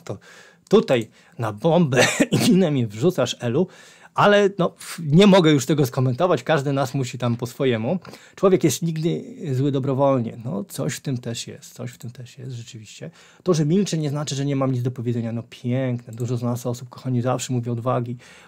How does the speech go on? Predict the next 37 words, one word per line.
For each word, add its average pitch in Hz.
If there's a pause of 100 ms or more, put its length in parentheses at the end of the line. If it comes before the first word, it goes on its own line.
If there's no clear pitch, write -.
odwagi, 139
odwagi, 139
kochani, 123
mamy 123
piękne 147
myśli, 139
ale 127
czasami 131
mistrzymi. 123
Amelio, 127
bardzo 127
piękny 120
cytat. 147 (680)
„Anything 165
is 123
possible 135
if 127
you 120
try”. 113
No 120
dokładnie, 117
kochani, 123
jak 123
nie 139
spró-, 127
spróbujemy, 120
to 123
dokładnie 120
nie 120
będzie. 120
Tomku, 131
pięknie. 135 (560)
„Kubusiu, 156
jak 160
się 175
pisze 202
miłość?” 175